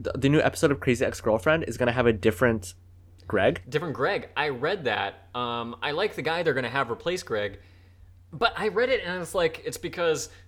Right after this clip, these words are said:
Speaker 2: the guy who had played Greg is too busy now. And
Speaker 1: Something Santino. Yeah.
Speaker 2: Yeah, whatever. Like, the f-, is he busy with? What is he doing?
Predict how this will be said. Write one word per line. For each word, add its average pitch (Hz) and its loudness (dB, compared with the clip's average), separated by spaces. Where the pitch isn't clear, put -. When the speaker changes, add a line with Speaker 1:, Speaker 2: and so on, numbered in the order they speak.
Speaker 2:
the - -10
guy 175 -2
who 151 -2
had 156 -2
played 143 0
Greg 131 2
is 120 -2
too 151 -4
busy 139 2
now. 110 -4
And 120 -8
Speaker 1:
Something 143 4
Santino. 120 0
Yeah. - 0
Speaker 2:
Yeah, 113 0
whatever. 131 -4
Like, 180 -12
the 214 -8
f-, 240 4
is - -10
he 208 -8
busy 226 -4
with? - -6
What 185 -10
is 208 -10
he 285 -4
doing? 196 2